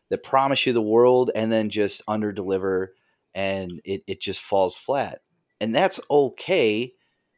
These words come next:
if the community <laughs> accepts that, but they, you know, a lot of times they don't. There's a lot of pushback, a lot of,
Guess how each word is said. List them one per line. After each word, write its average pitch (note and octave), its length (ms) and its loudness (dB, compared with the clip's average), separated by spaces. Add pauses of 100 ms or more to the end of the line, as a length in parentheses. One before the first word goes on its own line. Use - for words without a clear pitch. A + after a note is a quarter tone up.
(840)
if - 480 0 (180)
the A2+ 80 -4
community A#2+ 800 -4
<laughs> - 20 -8
accepts - 560 -2
that, F#2+ 300 -4
but G#2 180 -4
they, A#2 100 2
you A#2 480 -6
know, A2 80 -2
a - 60 0
lot C3+ 260 4
of C3 60 0
times A2+ 360 -2
they A#2 100 -4
don't. G2 360 -4
There's F#2+ 140 -10
a F#2+ 80 -6
lot A2 260 2
of A2 100 -6
pushback, E2+ 640 -4
a F2 40 -6
lot G#2 280 2
of, F#2 260 -2